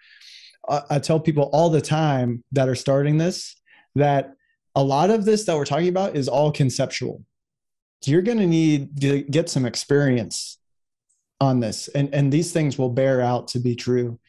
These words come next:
And we've seen that in Nelson Nash's life and in his family. We're seeing it in our lives.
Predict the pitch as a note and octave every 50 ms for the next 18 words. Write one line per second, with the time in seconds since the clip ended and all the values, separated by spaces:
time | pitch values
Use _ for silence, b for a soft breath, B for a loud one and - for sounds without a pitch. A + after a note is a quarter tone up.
0 | b b b b b b _ C#3 C#3 C#3 C#3 C#3 C3 - - D#3+ D#3 D#3 D#3 D3+
1 | D3 D3 C#3+ C#3+ C#3+ - D3 C3+ C3+ C#3 D3 C#3+ - D3 C3 B2 B2 B2 C#3 -
2 | - E3 D3 D3+ D3+ D#3 E3+ F3+ F3+ - - - _ b b b b b _ C#3
3 | C3+ C3+ C3 C3 C#3 D3+ D3 - D#3 D#3 D#3 E3 E3+ F3 F3 F3 B B B B
4 | B _ - C3+ C3 B2+ - - D#3 D3 D3 C#3 C#3 C3+ - C3 B2+ B2+ C#3+ C#3+
5 | C#3+ D3 D3+ D#3+ E3 E3+ E3+ - -